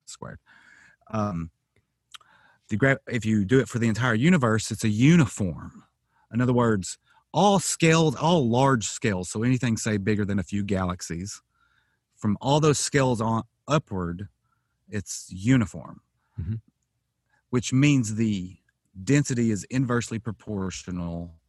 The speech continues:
Speaker 1: to the radius o-, of, of whatever, whatever region you're talking about.
Speaker 2: Mm.
Speaker 1: And this is the cosmological constant, because if you do this, the, you don't need a cosmological constant.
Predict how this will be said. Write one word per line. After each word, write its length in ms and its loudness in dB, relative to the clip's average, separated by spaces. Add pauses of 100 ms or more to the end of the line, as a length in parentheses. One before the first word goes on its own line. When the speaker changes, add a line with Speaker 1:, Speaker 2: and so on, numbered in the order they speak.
(160)
Speaker 1:
to 340 -8
the 100 -10
radius 800 -8 (160)
o-, 160 -14
of, 300 -10
of 140 -14
whatever, 500 -8 (720)
whatever 500 -6
region 440 -4
you're 100 -8
talking 400 -8
about. 340 -8 (420)
Speaker 2:
Mm. 260 -4 (1200)
Speaker 1:
And 120 -4
this 280 6
is 380 4
the 340 2
cosmological 680 2
constant, 480 -2 (500)
because 240 -2
if 100 -4
you 60 -2
do 160 6
this, 340 -2
the, 100 -6 (1300)
you 120 4
don't 220 8
need 580 8
a 180 2
cosmological 720 0
constant. 580 -8